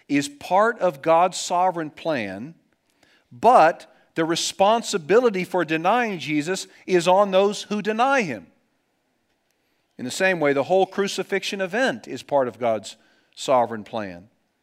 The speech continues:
And yet, culpability, responsibility for the murder of Jesus belongs to the ones who crucified him. Paul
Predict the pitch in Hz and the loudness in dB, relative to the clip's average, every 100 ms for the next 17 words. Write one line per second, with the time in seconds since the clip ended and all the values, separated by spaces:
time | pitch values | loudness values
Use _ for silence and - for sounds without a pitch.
0 | _ _ _ _ _ 131 139 151 156 156 | _ _ _ _ _ -8 0 4 4 2
1 | - _ _ - 202 214 208 180 143 208 | -16 _ _ -2 4 4 4 -4 2 4
2 | 247 160 123 143 196 _ _ - 143 - | 4 2 -2 -4 -8 _ _ -8 -6 -4
3 | - 185 208 - 147 143 214 214 160 - | 2 2 2 -2 -4 0 2 2 0 -4
4 | 147 131 131 180 233 180 120 127 123 117 | -6 -4 0 0 0 -2 -2 -4 -4 -4
5 | 165 - _ _ _ - 151 160 170 - | -6 -8 _ _ _ -4 0 0 -2 -4
6 | 175 156 143 147 - 185 - 262 - 131 | -6 -2 -2 -4 -6 -12 -8 -10 -8 -8
7 | 110 101 95 - 226 240 | -6 -6 -4 2 4 2